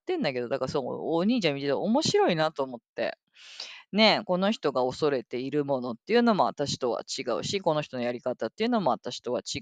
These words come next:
うし、でもなんかそれがいいとか悪いとかじゃなくて、これがお兄ちゃんなんだなっていうふうに思うんですよね。これがお兄ちゃんという人？うん。で、そこにはもうその多分に面倒くささもあるし、あの、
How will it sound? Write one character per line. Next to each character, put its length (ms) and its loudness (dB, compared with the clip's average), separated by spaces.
う 140 0
し、 280 0
で 140 4
も 160 0
な 140 2
ん 40 -2
か 120 4
そ 140 2
れ 120 2
が 200 6
い 60 -8
い 60 -10
と 120 4
か 100 6
悪 220 8
い 20 -12
と 100 -2
か 100 2
じ 80 0
ゃ 40 0
な 120 -2
く 80 -16
て、 160 0
こ 160 4
れ 120 2
が 160 6
お 100 4
兄 240 -2
ち 140 -6
ゃ 40 -4
ん 100 -8
な 100 -8
ん 80 -8
だ 100 -6
な 120 -2
っ 40 -10
て 140 -10
い 40 -6
う 40 -8
ふ 20 -8
う 40 -10
に 100 -10
思 300 -8
う 40 -16
ん 80 -20
で 80 -16
す 100 -12
よ 80 -6
ね。 180 -2
こ 140 6
れ 80 8
が 80 10
お 120 8
兄 200 -4
ち 80 -6
ゃ 60 -4
ん 40 -8
と 120 -8
い 120 -10
う 40 -10
人？ 400 -4
う 60 -10
ん。 280 -8
で、 100 2
そ 120 2
こ 140 6
に 120 6
は 80 8
も 240 2
う 40 -2
そ 120 0
の 100 2
多 180 0
分 180 0
に 120 -4
面 240 -4
倒 160 -2
く 80 -12
さ 100 0
さ 160 0
も 200 -2
あ 40 0
る 120 -4
し、 500 2
あ 220 4
の、 960 0